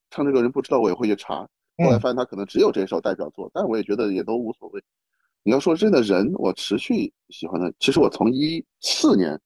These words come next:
Speaker 2: 嗯。
Speaker 1: 我偶尔，偶然听到五条人那个时候，
Speaker 2: 嗯。
Speaker 1: 我就觉得我靠，这真牛逼。虽然我也听不懂，他那时候海，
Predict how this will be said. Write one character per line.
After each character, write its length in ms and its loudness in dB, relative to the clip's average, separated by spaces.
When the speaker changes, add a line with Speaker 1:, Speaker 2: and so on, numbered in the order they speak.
Speaker 2:
嗯。 180 4
Speaker 1:
我 80 4
偶 200 2
尔， 200 -4
偶 180 -4
然 180 -8
听 140 -16
到 80 -4
五 140 -8
条 180 -8
人 220 -6
那 60 -6
个 80 -4
时 100 -14
候， 180 -16
Speaker 2:
嗯。 260 2
Speaker 1:
我 60 4
就 60 4
觉 60 6
得 60 4
我 80 2
靠， 200 -2
这 100 -2
真 180 4
牛 160 2
逼。 340 -2
虽 100 0
然 60 6
我 40 4
也 80 4
听 140 -2
不 60 0
懂， 260 -6
他 80 -8
那 100 -2
时 60 0
候 80 -2
海， 200 -4